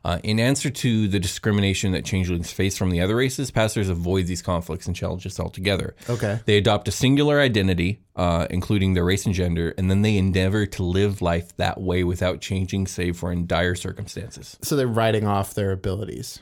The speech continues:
Speaker 1: Basically. Um, changelings that are passers are likely just ordinary people, just trying to live their lives.
Speaker 2: Mm-hmm.
Speaker 1: Um, they're member-, they are members of their community that bear the fear of discovery. Um, but otherwise likely live peaceful lives.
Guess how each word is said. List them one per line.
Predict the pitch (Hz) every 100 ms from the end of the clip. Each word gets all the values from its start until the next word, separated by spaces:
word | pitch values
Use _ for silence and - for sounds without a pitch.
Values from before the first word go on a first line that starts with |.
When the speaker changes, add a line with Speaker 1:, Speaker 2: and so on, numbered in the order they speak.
| _ _
Speaker 1:
Basically. | 202 190 - - 71 - - - 117
Um, | 107 101
changelings | 98 156 170 160 160 170 131
that | 127 -
are | 107
passers | 117 113 123 107
are | 101
likely | 92 95 101 - 101 95
just | 87 98 -
ordinary | 92 95 92
people, | 90 101 110 123
just | - 104 92
trying | 101 92
to | 87
live | 87
their | 87 85
lives. | 85 90 123 127 -
Speaker 2:
Mm-hmm. | 117 117 113 110
Speaker 1:
Um, | 95 90 90
they're | 104
member-, | 110 123 139 147 147 143 104 _ _
they | 113 120
are | 143 139
members | 139 139 135 -
of | 117 110 107 95
their | 101 101
community | 104 98 104 104 113 98
that | 90 87
bear | 90 92 92 92 92 - - -
the |
fear | - - 98
of | 90 85
discovery. | - - 95 - - - - _ - - -
Um, | 92 90
but | 85
otherwise | 120 123 143 135 120 - - _ -
likely | 101 95 98
live | 95 87 -
peaceful | 95 - -
lives. | - - -